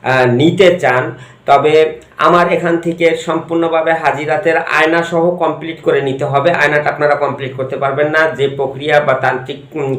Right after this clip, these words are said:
ক্রিয়ার মাধ্যমে আয়নাটা সম্পূর্ণভাবে মনে করেন আমি এটা এখান থেকে তৈরি করে দেব। তবে আয়নাটা এমনভাবে এটা ছয় ইঞ্চি by ছয় ইঞ্চি আয়না হবে, তবে যে, যেগুলা আমরা মুখ দেখি বা সীসাযুক্ত আয়না, যেটা দিয়ে মুখ দেখি, সেরকমের আয়না হলে হবে না।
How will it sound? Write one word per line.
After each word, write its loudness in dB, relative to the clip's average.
ক্রিয়ার 2
মাধ্যমে -4
আয়নাটা 0
সম্পূর্ণভাবে 2
মনে -2
করেন 0
আমি 0
এটা 0
এখান -2
থেকে -6
তৈরি 2
করে -2
দেব। -8
তবে 2
আয়নাটা 2
এমনভাবে 4
এটা 2
ছয় 2
ইঞ্চি 0
by 0
ছয় -2
ইঞ্চি -2
আয়না 2
হবে, 0
তবে 0
যে, 0
যেগুলা -4
আমরা -2
মুখ -4
দেখি -2
বা -2
সীসাযুক্ত -6
আয়না, 2
যেটা 0
দিয়ে 0
মুখ -2
দেখি, -2
সেরকমের 0
আয়না 0
হলে -4
হবে -2
না। 0